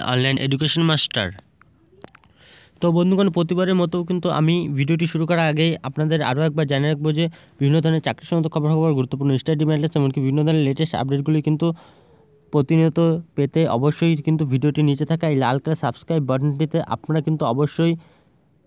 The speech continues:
ক্লিক করে রাখবেন এবং পাশে বেল আইকনটিকে ক্লিক করে রাখবেন। এর ফলে আপনাদের কাছে কিন্তু খুবই তাড়াতাড়ি আপডেটগুলি নোটিফিকেশনের মাধ্যমে আপনাদের কাছে পৌঁছে যাবে। তো বন্ধুগণ, চলুন দেরি না করে আজকের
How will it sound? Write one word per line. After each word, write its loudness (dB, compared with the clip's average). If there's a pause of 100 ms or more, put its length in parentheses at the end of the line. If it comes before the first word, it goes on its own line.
(120)
ক্লিক 2
করে 0
রাখবেন 0
এবং 2
পাশে -2
বেল 0
আইকনটিকে 0 (220)
ক্লিক 0
করে 0
রাখবেন। 2
এর 2
ফলে 0
আপনাদের 0
কাছে -2
কিন্তু 2
খুবই 0 (560)
তাড়াতাড়ি 2 (200)
আপডেটগুলি 2
নোটিফিকেশনের 2
মাধ্যমে 2
আপনাদের 0
কাছে 0
পৌঁছে 0
যাবে। 0 (580)
তো 2
বন্ধুগণ, 2 (440)
চলুন 2 (2000)
দেরি 2
না 0
করে 0 (100)
আজকের -6